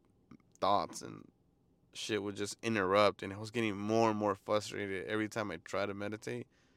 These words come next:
Especially on the way back. On the way going over there, I kinda was still able to control it. But since I didn't meditate while I was there,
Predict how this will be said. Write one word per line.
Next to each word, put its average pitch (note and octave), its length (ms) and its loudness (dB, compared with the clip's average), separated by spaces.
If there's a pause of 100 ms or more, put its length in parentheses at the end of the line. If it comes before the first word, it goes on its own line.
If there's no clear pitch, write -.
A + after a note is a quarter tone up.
(1500)
Especially D#3+ 420 0
on F#3 100 4
the D3+ 80 6
way C3 140 10
back. F#2 400 0
On A2+ 160 2
the A2+ 100 4
way C#3 220 6
going B2 320 4
over A#2+ 180 6
there, A2 200 6
I G2+ 220 2
kinda B2 640 2
was G#2 180 -2
still - 320 -2
able A2+ 200 2
to G#2 60 -4
control G#2 420 -4
it. A2+ 160 -2 (500)
But A2 100 2
since B2+ 220 0
I A2+ 80 6
didn't A#2+ 340 2
meditate A2+ 420 2
while A2+ 140 2
I G2+ 60 8
was G2+ 260 0
there, A2+ 460 2